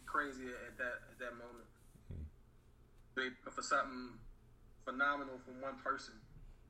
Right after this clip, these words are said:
Speaker 1: instead of
Speaker 2: Yeah.
Speaker 1: looking at the whole team aspect of things.
Speaker 2: I think Judon could, if Judon's only role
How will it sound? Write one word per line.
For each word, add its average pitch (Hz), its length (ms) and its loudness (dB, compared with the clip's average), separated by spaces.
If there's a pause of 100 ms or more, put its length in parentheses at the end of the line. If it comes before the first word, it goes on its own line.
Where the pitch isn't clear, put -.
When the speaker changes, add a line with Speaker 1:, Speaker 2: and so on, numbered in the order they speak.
(120)
Speaker 1:
instead 120 180 6
of - 60 2
Speaker 2:
Yeah. 104 80 2
Speaker 1:
looking 127 140 0
at 123 100 -2
the - 80 -2
whole 127 240 -4
team 135 200 -2 (140)
aspect 117 460 -2
of - 80 -14
things. 117 280 -8 (280)
Speaker 2:
I 85 160 10
think 165 260 12
Judon 139 380 12
could, 151 320 12
if 131 240 12 (720)
Judon's 139 580 12
only 143 360 12
role 107 600 12